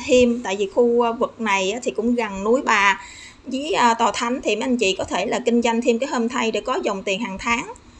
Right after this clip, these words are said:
Thì có thêm cái, à, hotel Hương Tràm thì hotel này rất là đắt. Thì người ta biết đến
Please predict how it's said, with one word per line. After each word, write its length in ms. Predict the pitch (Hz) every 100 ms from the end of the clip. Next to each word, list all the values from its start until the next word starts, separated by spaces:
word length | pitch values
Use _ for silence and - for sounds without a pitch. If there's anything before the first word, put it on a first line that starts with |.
| - - - - 240
Thì 220 | 247 202
có 260 | 233 247 -
thêm 320 | 320 254 247
cái, 140 | 269 285
à, 380 | 320 285 254 240
hotel 540 | 240 247 247 247 262 247
Hương 240 | 254 247
Tràm 340 | 220 202 196
thì 200 | 202 202
hotel 440 | 202 254 233 254 226
này 100 | 208
rất 120 | -
là 120 | 226
đắt. 180 | 202 302 - - - - -
Thì 180 | 208 208
người 180 | 208
ta 180 | 202 240
biết 240 | 240 - 240
đến 320 | 254 294